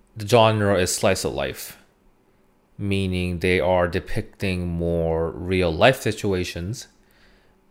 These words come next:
albeit they have worked on fantasy, fantasy, topics before with some of their series, but I can on, um, say eighty percent of their works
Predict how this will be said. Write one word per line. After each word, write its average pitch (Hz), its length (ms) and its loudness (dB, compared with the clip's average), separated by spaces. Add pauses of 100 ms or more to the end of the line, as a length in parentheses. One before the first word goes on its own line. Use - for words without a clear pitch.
(640)
albeit 90 800 0
they 90 140 2
have 90 180 0
worked 92 340 -2
on 87 300 0
fantasy, 92 840 -2
fantasy, 107 840 0 (960)
topics 101 320 0
before 107 640 -4 (200)
with 101 120 -12
some 98 100 -2
of 90 60 -2
their 85 100 -2
series, 92 400 -4
but 82 260 -4 (1400)
I 113 220 2
can 113 320 -2
on, 110 280 0 (800)
um, 95 500 -2
say 98 540 4
eighty 139 200 4
percent 123 440 -2
of 104 140 -2
their 95 140 -2
works 87 720 -6